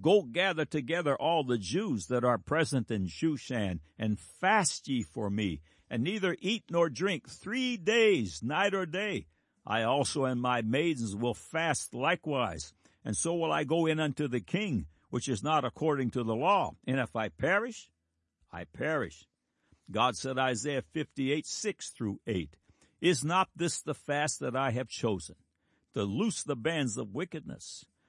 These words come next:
to undo the heavy burdens, and to let the oppressed go free, and that ye break every yoke? Is it not to deal thy bread to the hungry, and that thou bring the poor that are cast out to thy house?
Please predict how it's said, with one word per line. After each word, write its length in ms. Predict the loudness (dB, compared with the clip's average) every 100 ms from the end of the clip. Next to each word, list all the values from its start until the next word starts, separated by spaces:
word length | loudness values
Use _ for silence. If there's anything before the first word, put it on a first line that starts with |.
| _
to 180 | -2 2
undo 420 | 2 2 2 2
the 160 | 2 2
heavy 280 | 2 2 0
burdens, 800 | 4 2 2 -4 -6 -6 -10 -12 _ _
and 200 | -2 0
to 120 | 2
let 320 | 2 0 -2 -2
the 120 | -2
oppressed 580 | -2 -4 -4 -2 -2 -4
go 200 | -4 -4
free, 400 | -4 -2 0 -2
and 100 | -2
that 220 | -2 -2
ye 100 | -4
break 420 | 0 -2 -2 -4
every 220 | -4 -2
yoke? 400 | -2 -2 -4 -10 _ _ _ _ _
Is 160 | -2 0
it 160 | -2
not 300 | -2 -4 -4
to 100 | -6
deal 300 | -8 -4 -2
thy 220 | -2 -2 -4
bread 420 | -2 -4 -4 -6
to 140 | -6
the 160 | -6 -4
hungry, 440 | -4 -4 -4 -8 -10 _ _ _ _ _ _
and 200 | -6 -2
that 240 | -2 -2 -2
thou 220 | -2 -2
bring 360 | -2 -4 -2
the 100 | -6
poor 420 | -10 -8 -6 -4 -4
that 160 | -6
are 100 | -6
cast 460 | -8 -6 -4 -4 -8
out 240 | -8 -8
to 100 | -8
thy 200 | -8 -8
house? 460 | -8 -8 -8 -8 -14